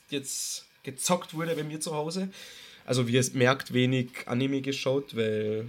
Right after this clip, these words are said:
irgendwie habe ich jetzt mehr Bock auf Zocken. Ähm, und zwar Battlefield zwanzig zweiundvierzig.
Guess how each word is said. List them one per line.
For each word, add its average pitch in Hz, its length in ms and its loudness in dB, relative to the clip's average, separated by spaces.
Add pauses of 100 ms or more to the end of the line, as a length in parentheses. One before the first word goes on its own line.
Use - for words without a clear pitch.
(100)
irgendwie 117 400 -2 (400)
habe 123 100 -6
ich 117 100 -6
jetzt 120 200 -4
mehr 117 140 0
Bock 120 220 -4
auf 123 120 -12
Zocken. 175 340 -2 (680)
Ähm, 156 580 4 (140)
und 170 160 2
zwar 185 180 4
Battlefield 160 800 2 (340)
zwanzig 143 440 -2
zweiundvierzig. 127 680 2